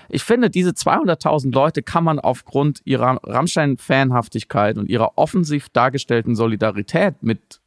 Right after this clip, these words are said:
mit auch diesem Sänger schon, also da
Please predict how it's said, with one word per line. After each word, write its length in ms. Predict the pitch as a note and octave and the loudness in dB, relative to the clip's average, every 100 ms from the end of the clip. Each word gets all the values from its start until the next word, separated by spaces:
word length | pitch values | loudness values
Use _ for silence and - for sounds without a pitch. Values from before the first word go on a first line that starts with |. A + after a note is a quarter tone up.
| - | -6
mit 220 | A#2 G#2 - - _ _ - | -6 -6 -10 -20 _ _ -4
auch 220 | G#2 A2 | -2 -2
diesem 300 | - A2 A2 | -4 -4 -4
Sänger 400 | A2 A2 A2 A2 _ - - - - _ _ _ _ - | 0 0 0 -4 _ -20 -20 -20 -20 _ _ _ _ -10
schon, 560 | - C#3 D#3+ B3 - - _ _ _ _ - | -2 0 2 0 -2 -20 _ _ _ _ -4
also 220 | D#3 D3 | -4 0
da 180 | D#3+ | -2